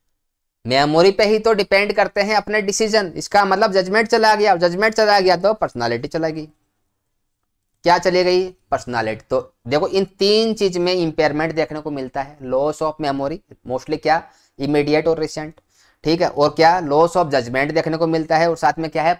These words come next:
पर्सनालिटी एबनॉर्मलिटी जो है वो देखने को मिलती है, ठीक है। अगर मैं बात करूं तो ये कंडीशन जो है वो होती है क्या? क्रॉनिक,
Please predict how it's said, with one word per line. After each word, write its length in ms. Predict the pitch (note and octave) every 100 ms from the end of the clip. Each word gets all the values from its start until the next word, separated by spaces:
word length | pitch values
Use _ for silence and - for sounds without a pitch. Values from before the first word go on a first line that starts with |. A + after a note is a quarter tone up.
| -
पर्सनालिटी 680 | G3+ G#3 G#3 G3+ G3+ G#3 G3+
एबनॉर्मलिटी 720 | E3+ D#3 D3+ D3 D3 D#3 E3+
जो 120 | D#3
है 60 | D3
वो 100 | D3
देखने 340 | G#2+ G#2 G#2+
को 400 | G#2 C#3+ F3+ G3 _ -
मिलती 400 | F3+ C3 G#2+ A2+
है, 200 | G#2+ C#3+ - _ _ _ _ -
ठीक 200 | E3 G3
है। 60 |
अगर 220 | D#3 D#3+ F3
मैं 160 | F#3 D#3+
बात 220 | D3+ E3
करूं 240 | - E3 E3+
तो 80 | F#3
ये 200 | F3 F#3+ F3
कंडीशन 380 | - E3 E3+ F3
जो 120 | F3
है 160 | D3+ D#3
वो 160 | D#3+ D#3+
होती 220 | C#3 D#3
है 80 | D3+
क्या? 160 | D3 D3
क्रॉनिक, 540 | D#3+ E3+ E3+ C3+ B2